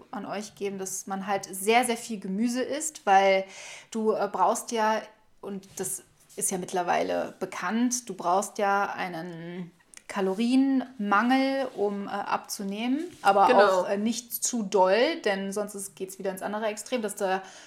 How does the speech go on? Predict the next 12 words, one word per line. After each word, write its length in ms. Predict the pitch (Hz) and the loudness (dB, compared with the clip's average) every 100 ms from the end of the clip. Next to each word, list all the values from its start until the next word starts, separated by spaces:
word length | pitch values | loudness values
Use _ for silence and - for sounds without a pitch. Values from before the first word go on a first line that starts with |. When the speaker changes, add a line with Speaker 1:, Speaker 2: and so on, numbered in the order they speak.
| - | -20
Speaker 1:
Körper 360 | - 208 202 202 | -2 -2 0 0
halt 200 | 196 190 | -2 -2
die 100 | 190 | -8
Fettreserven 960 | - - 202 202 214 202 214 226 233 | -12 -8 -6 -6 -6 0 2 2 0
bildet. 460 | 220 240 240 285 - - - - - | 0 0 0 -4 -6 -16 -20 -20 -2
Äh, 140 | 214 214 | 0 2
deswegen 360 | 220 220 214 | 0 0 -2
immer 180 | 208 220 | 0 -2
so 80 | 208 | -2
einen 120 | 202 | -8
kleinen, 520 | 202 214 208 208 208 202 | -8 -4 -2 -2 -4 -4
ähm, 540 | 196 190 185 180 196 | -2 -2 -4 -8 -10